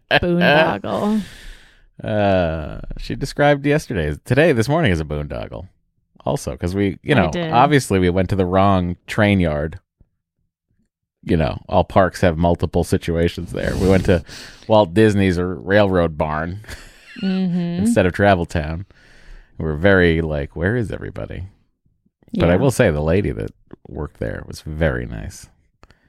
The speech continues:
Speaker 1: At Travel Town?
Speaker 2: Yeah, no, at the
Speaker 1: Oh, at the Walt Disney.
Speaker 2: at the
Speaker 1: Yes,
Speaker 2: Walt
Speaker 1: she was
Speaker 2: Disney
Speaker 1: so
Speaker 2: Barn.
Speaker 1: nice. I know. I almost felt bad that we didn't go back.
Speaker 2: Um, I'm happy to go back next time.
Speaker 1: Yeah, is it open, like, once a month?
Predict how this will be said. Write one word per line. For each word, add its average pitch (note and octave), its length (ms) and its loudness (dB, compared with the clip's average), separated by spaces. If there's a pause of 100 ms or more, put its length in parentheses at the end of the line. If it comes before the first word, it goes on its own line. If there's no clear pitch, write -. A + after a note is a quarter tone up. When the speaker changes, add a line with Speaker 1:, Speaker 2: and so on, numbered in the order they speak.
(380)
Speaker 1:
At - 160 -4
Travel F3+ 300 -8
Town? B3+ 240 -12
Speaker 2:
Yeah, - 140 -10 (100)
no, A2+ 200 0
at E2 200 -2
the F2 320 -4
Speaker 1:
Oh, D#4 100 6
at E4+ 80 0
the D#4 80 4
Walt C4+ 240 4
Disney. C#4 240 2
Speaker 2:
at C4+ 40 6
the B3 40 4
Speaker 1:
Yes, B3 160 4
Speaker 2:
Walt - 100 -6
Speaker 1:
she B3+ 120 2
was A#3 120 4
Speaker 2:
Disney - 100 2
Speaker 1:
so A#3 180 2
Speaker 2:
Barn. A#3 120 4
Speaker 1:
nice. G3+ 280 -2
I G3 60 -2
know. G3 140 0
I F#3 120 0
almost G3 260 -4
felt G3 160 -2
bad F3+ 260 0
that E3+ 100 -4
we E3 100 -4
didn't E3+ 220 -2
go F3+ 140 -4
back. E3+ 500 -6 (840)
Speaker 2:
Um, F2+ 800 2
I'm B2 220 0
happy B2 280 0
to - 60 -10
go - 120 -10
back - 280 -8
next - 200 -12
time. A#1+ 280 -12 (600)
Speaker 1:
Yeah, A3+ 200 2
is A3+ 120 4
it C4 80 4
open, F#4 280 0
like, D#4+ 140 -4
once F3+ 220 -2
a F#3+ 40 0
month? F3 400 -4